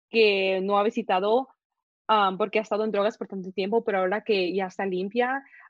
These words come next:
um, tiene cosas que a lo mejor en su pasado todavía la, la lastiman, y creo que cuando agarró ese cuchillo me enseñó como que ella todavía en la mente tiene la actitud como de la calle un poco.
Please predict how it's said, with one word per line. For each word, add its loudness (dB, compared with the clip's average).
um, -4
tiene 2
cosas -4
que -4
a -2
lo -4
mejor -4
en -8
su -10
pasado -4
todavía -2
la, -2
la 0
lastiman, -2
y -2
creo -2
que -8
cuando -2
agarró -2
ese -10
cuchillo -4
me -4
enseñó -6
como -8
que -10
ella 0
todavía -2
en -2
la -4
mente -10
tiene -4
la -2
actitud -4
como -2
de 0
la -4
calle -2
un -8
poco. -8